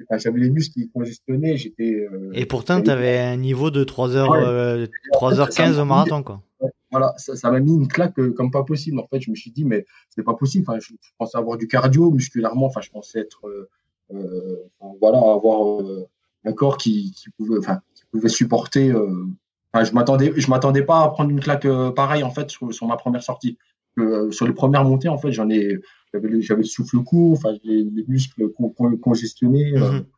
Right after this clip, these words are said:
Speaker 1: c'était, c'était, euh, enfin, c'était, enfin, ça m'a remis, euh, <laughs>
Speaker 2: Ça t'a
Speaker 1: ça
Speaker 2: remis en
Speaker 1: m'a
Speaker 2: place.
Speaker 1: remis, euh, tout en moi. Ouais, ouais, ça, ça m'a vraiment remis en place.
Speaker 2: Et, euh, tu, tu, tu,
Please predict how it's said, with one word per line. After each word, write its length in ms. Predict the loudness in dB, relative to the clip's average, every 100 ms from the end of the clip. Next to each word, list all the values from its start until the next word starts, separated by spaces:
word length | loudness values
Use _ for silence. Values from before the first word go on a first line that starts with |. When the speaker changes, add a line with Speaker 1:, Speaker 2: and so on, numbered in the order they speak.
| _ _ _ -14
Speaker 1:
c'était, 400 | -12 -6 -4 -2
c'était, 240 | -4 -10 -12 -20 -10
euh, 40 |
enfin, 320 | -10 -10 -14 -16
c'était, 260 | -8 -4
enfin, 320 | -4 -2 -4
ça 160 | -2 0
m'a 160 | 2 4
remis, 300 | 4 4 4
euh, 100 | 2
<laughs> 500 | 0 -2 -4 -6 -10
Speaker 2:
Ça 160 | -8 -4
t'a 0 |
Speaker 1:
ça 80 |
Speaker 2:
remis 100 | 0
en 120 | 2 2
Speaker 1:
m'a 60 |
Speaker 2:
place. 140 | 2 4
Speaker 1:
remis, 120 | 4
euh, 100 | 2
tout 180 | -2 -6
en 80 | -4
moi. 180 | -2 -6 -8 -16 -18 _ _ -2
Ouais, 160 | 2 4
ouais, 120 | 2
ça, 140 | 0 -2 -2
ça 120 | -2
m'a 80 | 0
vraiment 640 | 0 2 0 -2 -4 -4
remis 280 | -2 0 0
en 80 | -2
place. 320 | -6 -10 _ _ _ _
Speaker 2:
Et, 240 | -8 -4 -4
euh, 280 | -4 -6 -6
tu, 240 | -6 -6
tu, 240 | -6 -10 -8
tu, 300 | -8 -8